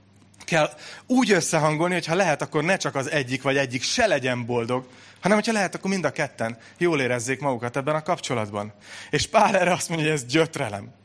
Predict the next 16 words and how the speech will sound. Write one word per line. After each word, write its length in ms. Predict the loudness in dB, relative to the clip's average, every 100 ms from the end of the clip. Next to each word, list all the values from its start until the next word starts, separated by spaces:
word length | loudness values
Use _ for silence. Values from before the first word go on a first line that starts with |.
| _ _ -8
<laughs> 460 | -8 -8 -12 -12 -4
De 140 | 0
igaz, 300 | 2 2 2
nem? 180 | 2 0
Tehát 180 | 0 2
látjuk 440 | 4 4 2 -2
ezt 240 | -2 -2 -2
a 60 |
hétköznapokban, 1120 | 0 -2 -4 -4 -4 -4 -4 -6 -6 -6 -2 -4
hogy 120 | -4
a 60 | -2
férfiak, 560 | -2 -2 -2 -6 -4
nők 220 | -6 -6
mennyire 400 | -4 -2 -2 -4
különbözőek. 800 | -6 -6 -6 -6 -6 -6 -6 -4
Tehát 180 | -2 -2